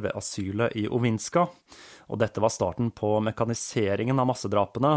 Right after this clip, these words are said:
og teknikkene som senere skulle spre seg til russiske krigsfangeleirer og konsentrasjonsleirer som Belzec, Sobibor og Treblinka. En mer usikker del av historien om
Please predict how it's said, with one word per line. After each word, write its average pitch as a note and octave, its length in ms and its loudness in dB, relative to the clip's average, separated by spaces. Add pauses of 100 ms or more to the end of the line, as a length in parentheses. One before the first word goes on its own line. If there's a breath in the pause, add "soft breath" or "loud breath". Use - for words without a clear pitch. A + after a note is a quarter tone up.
(120)
og - 160 -12
teknikkene G#2 560 -4
som G#2+ 160 -2
senere F#2+ 400 -2
skulle A2 240 -4
spre G2 240 -2
seg A#2+ 240 -2
til G2+ 240 -2
russiske A2 800 -2 (100)
krigsfangeleirer B2 840 2 (420 loud breath)
og F#2+ 100 -8
konsentrasjonsleirer G#2 1040 0
som F2+ 240 -2
Belzec, G2+ 540 -2
Sobibor G2+ 580 0
og F2 320 -4
Treblinka. F2 640 -4 (1300 loud breath)
En C#3 160 4
mer C3+ 380 2 (180)
usikker C#3+ 840 -6
del D#3+ 320 4
av G2 180 4
historien G#2 640 0
om G2 220 0